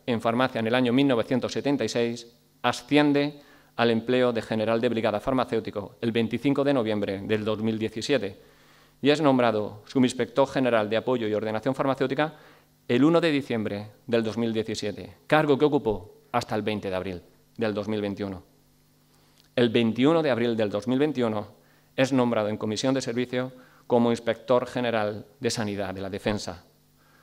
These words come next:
siendo ascendido a general de división farmacéutico y confirmado en el cargo el catorce de julio del dos mil veintiuno, cargo que desempeña en la actualidad. Y en lo familiar,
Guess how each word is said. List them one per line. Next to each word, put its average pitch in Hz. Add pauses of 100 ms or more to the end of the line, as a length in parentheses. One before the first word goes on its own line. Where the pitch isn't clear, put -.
(100)
siendo 135
ascendido 123
a 131
general 120
de 117
división 113
farmacéutico 123
y 117
confirmado 127
en 139
el 123
cargo 135
el 131
catorce 147
de 127
julio 110 (380)
del 120
dos 113
mil 113
veintiuno, 98 (420)
cargo 107
que 117
desempeña 101 (160)
en 113
la 101
actualidad. 98 (3250)
Y 131
en 127
lo 120
familiar, 143